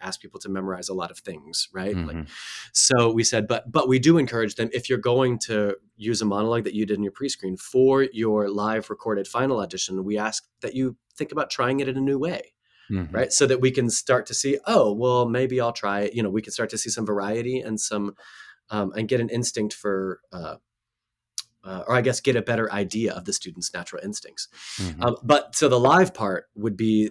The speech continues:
Speaker 1: an interview. And that interview, yes, there are a couple different days that we have assigned, and there would be at least two faculty in each interview session. And it really is, you know, you would show up and there would be,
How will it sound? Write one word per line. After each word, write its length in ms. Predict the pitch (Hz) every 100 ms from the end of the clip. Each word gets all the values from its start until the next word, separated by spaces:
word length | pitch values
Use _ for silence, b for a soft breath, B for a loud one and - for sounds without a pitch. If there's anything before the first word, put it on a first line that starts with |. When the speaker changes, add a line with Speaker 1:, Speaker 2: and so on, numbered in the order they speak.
| -
Speaker 1:
an 140 | 110
interview. 400 | 123 113 90 78 - _ B B -
And 140 | 123 123
that 180 | 123 -
interview, 340 | 170 156 107
yes, 360 | 110 117 107 -
there 160 | 110 104
are 60 |
a 60 | 107
couple 240 | 123 120
different 420 | 104 113 101 92
days 540 | 98 95 123 160 - - 117
that 220 | 131 127
we 140 | 131
have 120 | 131
assigned, 380 | 127 135 131 147
and 180 | - 113
there 80 | 113
would 140 | 107
be 200 | 113 113
at 140 | 117 117
least 420 | 117 139 - -
two 220 | - 123
faculty 640 | - 101 - 127 143 151 -
in 120 | 107 107
each 180 | - -
interview 280 | 107 117 131
session. 380 | 135 131 156 143
And 100 | 120
it 80 | 113
really 300 | 117 139 127
is, 160 | 113 120
you 100 | 107
know, 60 |
you 140 | 98 101
would 100 | 95
show 280 | - 151 160
up 240 | 131 - _ -
and 240 | 120 113
there 160 | 113 110
would 140 | 107
be, 300 | 104 107 104